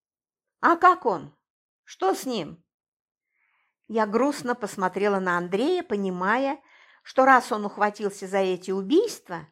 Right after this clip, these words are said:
значит, по кражам пока что глухо. Ему-то, конечно, удачное и быстрое раскрытие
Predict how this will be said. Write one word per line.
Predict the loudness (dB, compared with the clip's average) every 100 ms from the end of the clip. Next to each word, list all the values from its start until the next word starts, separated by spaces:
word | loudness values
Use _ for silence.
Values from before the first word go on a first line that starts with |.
| _ _ _ _ _ _ _
значит, | -6 2 4 2 -4 -4
по | -4
кражам | -2 6 6 6 2 -2 0
пока | -2 2 0
что | 0 -6 -6
глухо. | -6 -4 -4 -4 -4 -4 -8 _ _ _ _ _ _ _ _ _ _ _ -4
Ему-то, | 2 2 2
конечно, | 0 -2 -2 -4 -8 -10 -14 -20 _ _ _ -6
удачное | 0 6 8 8 4 -6 -4 -2 -2
и |
быстрое | -2 -2 -2 0 2 4
раскрытие | 2 0 -2 -2 -2 -2 0 0 -6 -14